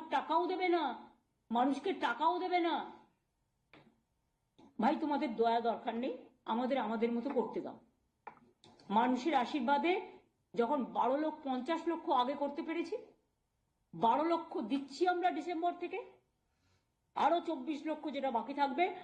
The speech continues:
আমি দু তিন বছর টাইম হাতে নেব। সারা বাংলায় সব পাকা বাড়ি আমরা আস্তে আস্তে করে দেব। আমার টাকাটা সংকুলান করতে হবে। রিজার্ভ ব্যাংক তো আমার কাছে নেই যে ছাপিয়ে দেবো বা নোটবন্দি করে টাকা জোগাড় করব।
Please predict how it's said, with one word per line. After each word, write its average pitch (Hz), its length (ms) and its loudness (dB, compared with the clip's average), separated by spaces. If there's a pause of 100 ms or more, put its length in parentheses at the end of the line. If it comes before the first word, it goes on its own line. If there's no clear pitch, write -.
(220)
আমি 269 140 4
দু 240 140 -2
তিন 320 240 2
বছর 277 240 0 (100)
টাইম 233 200 2 (100)
হাতে 196 180 -8
নেব। 165 180 -6 (1600)
সারা 254 300 2
বাংলায় 247 500 0 (240)
সব 277 280 0 (120)
পাকা 226 280 -2
বাড়ি 196 300 -2
আমরা 214 240 -2 (440)
আস্তে - 420 -4
আস্তে - 200 -8
করে 175 240 -8
দেব। - 140 -12 (800)
আমার 285 240 4
টাকাটা 262 360 -2 (120)
সংকুলান 247 500 -2
করতে 214 300 -8
হবে। 214 200 -12 (680)
রিজার্ভ 233 340 2
ব্যাংক 269 260 0
তো 320 60 -4
আমার 262 240 -2
কাছে 269 180 -4
নেই 285 200 -2
যে 262 120 -2
ছাপিয়ে 247 280 -4
দেবো 170 220 -2 (640)
বা 233 100 2
নোটবন্দি 247 540 0
করে 262 240 -2
টাকা 240 240 -2
জোগাড় 220 300 -2
করব। 151 140 -6